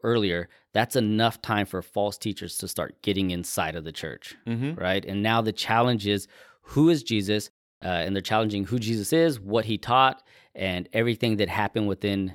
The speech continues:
Speaker 1: his ministry and life. And that is now causing divisions amongst churches and congregations. And some are just leaving the faith, uh, completely. Uh, you look at Second John one seven.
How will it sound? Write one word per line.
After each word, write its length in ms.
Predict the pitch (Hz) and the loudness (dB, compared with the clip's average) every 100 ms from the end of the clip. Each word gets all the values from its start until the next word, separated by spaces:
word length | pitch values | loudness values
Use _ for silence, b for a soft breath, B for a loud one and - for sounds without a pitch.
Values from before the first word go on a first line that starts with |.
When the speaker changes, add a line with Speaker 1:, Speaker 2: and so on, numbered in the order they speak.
| _ | _
Speaker 1:
his 260 | - 95 104 | -14 -12 -4
ministry 540 | 104 107 - 101 98 | -4 -4 -2 -2 -2
and 120 | 98 | -2
life. 280 | 107 110 98 | 2 2 0
And 100 | 95 | -2
that 260 | 101 104 - | 0 0 -2
is 240 | 104 92 | -6 -4
now 220 | 110 101 | -2 0
causing 400 | 98 - 104 101 | -2 0 0 0
divisions 540 | 90 95 117 113 110 98 | -6 -2 -2 0 -2 -2
amongst 420 | 95 95 95 - | -4 -6 -8 -8
churches 400 | - 139 139 110 | -2 -2 -2 -4
and 80 | 101 | -4
congregations. 840 | 101 98 90 92 92 - 95 - _ - | -4 -6 -4 -4 -4 -4 -6 -6 _ -6
And 160 | 98 | -2
some 160 | 127 143 | 2 4
are 80 | 127 | 2
just 220 | 104 104 | -2 -2
leaving 220 | 104 101 | -2 -2
the 60 | 87 | -2
faith, 260 | 92 90 87 - | -2 -2 -8 -8
uh, 440 | 90 85 85 85 82 _ | -8 -6 -6 -8 -10 _
completely. 640 | - 95 123 160 98 90 - _ _ _ - | -8 -2 2 2 2 -4 -4 _ _ _ -6
Uh, 100 | 90 | -2
you 200 | 92 107 | 0 2
look 160 | 113 104 | 0 0
at 100 | 78 | -2
Second 360 | 117 101 104 90 | -2 -2 -4 -2
John 400 | 104 98 98 92 | 0 0 -2 -2
one 280 | 101 98 | -2 -2
seven. 520 | - 113 104 95 90 | -2 0 0 0 -6